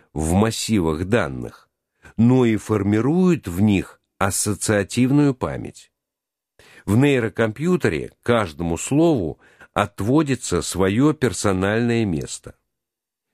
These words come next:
Если слова относятся к одной теме,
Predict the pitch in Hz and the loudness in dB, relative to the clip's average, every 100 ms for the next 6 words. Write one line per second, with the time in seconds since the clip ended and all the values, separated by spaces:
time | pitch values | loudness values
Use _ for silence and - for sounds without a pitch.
0 | - 98 135 120 110 98 - 107 101 95 | -4 2 2 2 -2 -2 0 0 0 -2
1 | 87 - 101 - - - 101 87 101 101 | -2 -2 -2 -2 -12 -6 -4 0 0 0
2 | - 185 156 80 - | 0 0 0 -2 -6